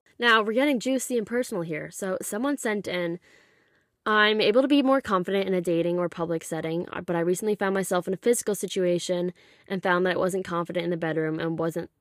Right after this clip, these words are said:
and was like my old self, going along with the guy, what the guy wanted instead of being assertive and confident in the situation.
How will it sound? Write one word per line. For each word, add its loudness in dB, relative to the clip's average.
and 0
was 2
like 2
my 0
old 4
self, 0
going 0
along 0
with -4
the -8
guy, -2
what -6
the -8
guy -2
wanted -4
instead -6
of -8
being -8
assertive -8
and -14
confident -12
in -10
the -12
situation. -4